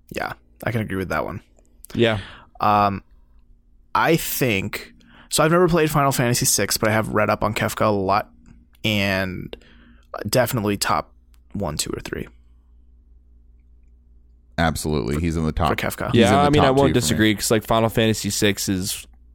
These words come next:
Speaker 2: touted as one of the greatest games ever made, and I've seen it in so many lists. I've read about it, like, so Final Fantasy six, I have no doubt.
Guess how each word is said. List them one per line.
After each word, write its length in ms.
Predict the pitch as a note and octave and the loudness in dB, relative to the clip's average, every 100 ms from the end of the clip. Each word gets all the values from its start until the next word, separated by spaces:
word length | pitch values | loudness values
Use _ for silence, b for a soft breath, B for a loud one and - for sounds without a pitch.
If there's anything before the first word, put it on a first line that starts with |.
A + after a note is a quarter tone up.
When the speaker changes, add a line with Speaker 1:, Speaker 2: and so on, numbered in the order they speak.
| - - | -20 -12
Speaker 2:
touted 340 | - A#2 G#2+ G#2 | -2 2 4 2
as 120 | G#2 | 2
one 120 | G#2 | 2
of 40 | G2+ | 2
the 60 | |
greatest 280 | G2 G2 F#2+ | 0 -2 0
games 200 | G2 G2 | -2 0
ever 120 | F#2 | 2
made, 100 | G2+ | 2
and 100 | G2+ | 2
I've 120 | G2+ | 2
seen 140 | - A#2 | 2 2
it 140 | G#2+ | 2
in 60 | G2 | 2
so 260 | - G#2 G#2+ | 0 2 4
many 200 | G#2 G2 | 4 4
lists. 400 | F#2+ F#2 - - | 4 2 0 -2
I've 200 | F2+ A2 - B B B B B B - | -6 -8 -18 B B B B B B 0
read 220 | A#2 C3 | 4 4
about 340 | B2 A#2+ A#2+ | 4 4 6
it, 320 | A#2 A2+ - | 4 2 -4
like, 320 | G2+ G#2 F2 - | -2 2 2 2
so 300 | A2+ G2 F#2+ | 2 4 4
Final 260 | C3 A2+ | 2 0
Fantasy 380 | A2 A2 A2 - | 2 0 0 -2
six, 340 | - G2+ - | 0 0 0
I 280 | E2+ F2 F2 | -2 0 0
have 220 | G#2 G2+ | 0 -2
no 120 | F2+ D#2+ | -2 -2
doubt. 300 | D2+ D#2 | 0 -2